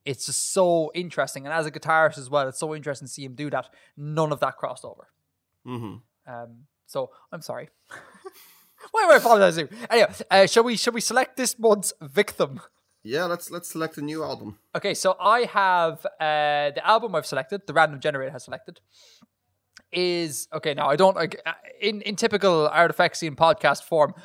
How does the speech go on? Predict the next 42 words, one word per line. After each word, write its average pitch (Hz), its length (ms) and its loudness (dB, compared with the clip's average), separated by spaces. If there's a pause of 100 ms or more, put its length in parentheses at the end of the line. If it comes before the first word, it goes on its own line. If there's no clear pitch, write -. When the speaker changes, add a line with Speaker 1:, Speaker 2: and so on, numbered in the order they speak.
(100)
Speaker 1:
I 170 60 0
don't 202 200 0
know 190 100 4
which 180 240 -4
is 160 80 -12
the 160 120 0
album 151 340 4
and 143 80 -8
which 151 220 -6
is 127 60 -12
the 143 140 -6
artist, 135 420 -6
right? 143 240 -4 (240)
So - 180 -4
we 175 140 -6
have 170 480 -2
Beach 247 300 -8
House 143 460 -2 (380)
and 147 320 2
Depression 165 640 0
Cherry. 135 420 0 (840)
Speaker 2:
Beach 127 220 -12
House 110 160 -8
is 113 120 -18
the 107 60 -20
band. 104 340 -14 (180)
Speaker 1:
Beach 190 280 -6
House 175 380 2
is 151 160 -8
the 180 80 -8
band 131 540 -10
and 117 100 -16
Depression 143 520 -6
Cherry 131 460 -10 (320)
is 139 440 -8 (140)
the 135 540 -12
album. 131 540 -10 (320)
Uh, 143 300 2 (140)
do 160 120 -8
you 185 140 2
have 180 300 6
any, 180 540 -6